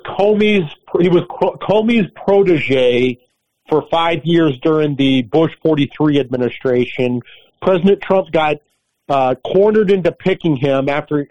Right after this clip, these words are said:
after Trump fired Comey from the F B I. He got cornered into picking Chris Wray, and it was, it was F-, this F B I director was Trump's biggest mistake. He should have fired him before he left office because this guy is,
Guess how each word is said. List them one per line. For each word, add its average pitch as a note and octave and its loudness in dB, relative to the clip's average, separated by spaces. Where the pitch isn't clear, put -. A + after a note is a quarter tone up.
after C#3+ -2
Trump E3+ -4
fired E3 -2
Comey D#3+ -2
from D3 -4
the D3 0
F C#3+ -4
B D#3 0
I. C#3 0
He C#3 -2
got C#3+ -2
cornered F3 0
into D3+ 0
picking D3 -4
Chris E3+ 0
Wray, D3 2
and D3+ 0
it D3+ 2
was, C#3+ 0
it E3+ 4
was E3+ 4
F-, F#3 0
this F3 -2
F G3 0
B F#3 2
I E3+ 2
director C#3+ -4
was C3 2
Trump's C#3+ -4
biggest B2 -2
mistake. B2 -4
He C3 -6
should E3+ -2
have - -4
fired C3+ 0
him A#2 -2
before D3+ 2
he C#3+ 2
left C3 0
office B2+ -4
because C3+ -2
this F3+ 0
guy F#3 2
is, C#3+ 0